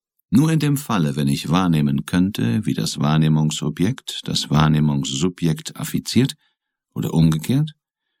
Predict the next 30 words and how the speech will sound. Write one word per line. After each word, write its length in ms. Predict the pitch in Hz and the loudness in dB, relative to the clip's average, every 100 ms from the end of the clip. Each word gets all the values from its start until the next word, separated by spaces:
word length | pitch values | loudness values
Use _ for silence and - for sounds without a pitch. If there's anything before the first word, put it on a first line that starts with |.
| _ _ - | _ _ 0
wenn 120 | 101 | 2
ich 80 | 104 | 2
den 140 | 123 | 0
Aufbau 480 | - 156 - 92 87 | 0 -2 -2 0 0
des 240 | 85 - | 0 -2
Wahrnehmungsgebildes 1160 | 104 110 92 78 76 - 67 87 87 87 110 - | 0 2 4 2 0 -4 -4 2 2 2 -2 -4
durch 200 | 73 - | -6 -4
das 200 | - - | -6 -4
Subjekt 480 | - - 87 80 - | -4 -4 -4 -4 -6
beobachten 580 | - 92 82 80 87 | -2 -2 -2 -2 -2
könnte, 320 | 87 98 135 139 _ _ _ _ _ _ | 0 2 2 0 _ _ _ _ _ _
wäre 240 | 98 127 143 | 2 2 2
es 160 | 120 | 0
möglich, 420 | 107 104 104 110 - | 2 2 0 -4 -2
so 200 | 101 87 | -2 -2
zu 160 | - | -4
sprechen, 560 | - - 82 76 110 90 | -8 -2 -2 0 0 2
wie 120 | 87 | 0
es 120 | - | 0
die 120 | 78 | 0
moderne 540 | 71 69 73 85 104 98 | 0 2 2 2 2 0
Physiologie 840 | - 95 76 73 71 67 90 123 | -2 -2 2 0 0 0 2 2
und 360 | 127 76 76 - | 0 -2 -2 0
der 160 | 82 62 | -2 -2
auf 140 | 69 | -6
sie 200 | - 117 | 0 2
gebaute 500 | 85 76 76 78 - | 2 0 -2 -2 -4
kritische 440 | - 127 107 - | -4 -4 -2 -4
Idealismus 760 | - 85 76 73 65 - 71 - | -4 -2 0 0 0 -2 -4 -6
tun. 460 | - - - - | -10 -10 -8 -10